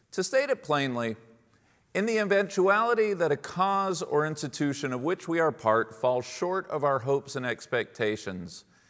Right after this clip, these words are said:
is it better to be a change agent from within or to step outside of said institution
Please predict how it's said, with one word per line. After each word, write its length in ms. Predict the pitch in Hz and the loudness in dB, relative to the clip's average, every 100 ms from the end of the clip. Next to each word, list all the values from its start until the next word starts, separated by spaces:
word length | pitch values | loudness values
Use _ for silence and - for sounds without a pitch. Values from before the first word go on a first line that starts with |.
| _ _ _ | _ _ _
is 140 | 254 | 0
it 140 | 262 226 | 0 0
better 280 | 196 190 175 | 2 4 2
to 60 | |
be 140 | 147 147 | 2 0
a 60 | |
change 500 | 135 - 151 156 147 | 0 2 2 2 0
agent 580 | 147 143 139 139 131 - | 2 2 0 -4 -6 -10
from 260 | - 127 120 | -4 -2 0
within 600 | 117 143 165 220 208 214 _ _ _ _ | -2 0 -2 -2 -6 -10 _ _ _ _
or 120 | - | 0
to 100 | 139 | 2
step 340 | 151 190 185 185 | 2 4 2 4
outside 800 | 175 160 - - 185 202 196 170 | 2 2 -2 0 0 0 0 -2
of 120 | 127 | -4
said 300 | - 147 151 | 0 2 2
institution 840 | 151 - 139 127 120 - 131 147 | -4 -6 -4 -4 -2 -4 -4 -6